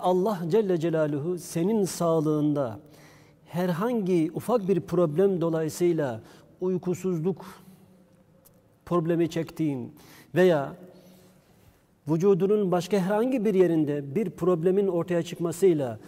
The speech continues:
sağlıklı bir şekilde çalışamadığın veya enerjini tam olarak işine veremediğin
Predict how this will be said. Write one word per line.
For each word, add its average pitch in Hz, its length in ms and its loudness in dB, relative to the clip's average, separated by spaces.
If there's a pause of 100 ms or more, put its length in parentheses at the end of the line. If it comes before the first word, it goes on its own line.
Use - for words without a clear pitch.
(200)
sağlıklı 175 680 0
bir 196 80 0
şekilde 185 300 0
çalışamadığın 151 840 -4 (1900)
veya 170 160 4
enerjini 185 640 4
tam 208 220 0
olarak 185 400 4
işine 175 340 2
veremediğin 143 720 0